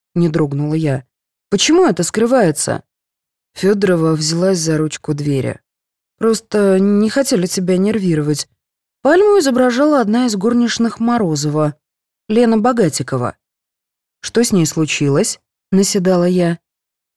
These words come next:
«Инфаркт», коротко ответила Таня. Прямо рок какой-то над домом Григория Константиновича топор занес.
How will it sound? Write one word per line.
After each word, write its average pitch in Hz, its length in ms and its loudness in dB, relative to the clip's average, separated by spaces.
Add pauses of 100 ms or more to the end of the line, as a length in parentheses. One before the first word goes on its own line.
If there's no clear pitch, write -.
(120)
«Инфаркт», 190 1000 0 (400)
коротко 165 400 0
ответила 160 460 0
Таня. 151 420 0 (880)
Прямо 214 320 0
рок 226 260 -2
какой-то 165 500 0
над 160 260 4
домом 160 340 2
Григория 160 440 0
Константиновича 160 960 0
топор 160 380 -2
занес. 160 500 0